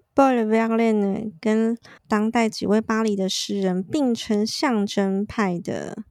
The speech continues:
词人跟诗人。我不知道大家觉得怎么样啦，但是可能一听到象征派，觉得妈呀，什么东西啊？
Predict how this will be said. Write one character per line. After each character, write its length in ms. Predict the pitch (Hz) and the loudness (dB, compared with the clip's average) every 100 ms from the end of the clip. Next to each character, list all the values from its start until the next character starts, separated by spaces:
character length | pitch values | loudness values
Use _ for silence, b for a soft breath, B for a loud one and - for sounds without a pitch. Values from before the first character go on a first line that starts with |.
| _ | _
词 400 | - - 190 180 | -12 -8 -2 0
人 220 | 196 180 175 | 2 0 0
跟 180 | 180 | -2
诗 320 | 185 - 180 185 | -2 -2 -2 -2
人。 460 | 170 - 220 - - _ _ _ | -4 -8 -12 -14 -20 _ _ _
我 140 | 233 220 | -4 0
不 80 | |
知 60 | 302 | 2
道 120 | 320 | 4
大 120 | 311 | 4
家 160 | 294 285 | 2 2
觉 140 | 240 | 2
得 60 | 208 | 2
怎 120 | 196 | 2
么 100 | 180 | 0
样 260 | 175 202 175 | 0 0 0
啦， 160 | 175 | -2
但 180 | 214 269 | 2 2
是 140 | 269 262 | 2 2
可 140 | 233 | 2
能 120 | 208 | 2
一 120 | 220 311 | 2 2
听 220 | 320 320 | 2 2
到 100 | 311 | 2
象 300 | - 285 262 | 2 2 4
征 180 | 254 254 | 2 2
派， 220 | 269 247 | 2 2
觉 120 | 208 | 2
得 60 | 202 | 2
妈 400 | 214 220 220 226 | 2 2 2 2
呀， 220 | 196 185 | 0 -2
什 160 | - 185 | -4 -2
么 80 | |
东 240 | 175 202 208 | 0 0 0
西 220 | - 202 | -2 -2
啊？ 280 | 190 - | -2 -2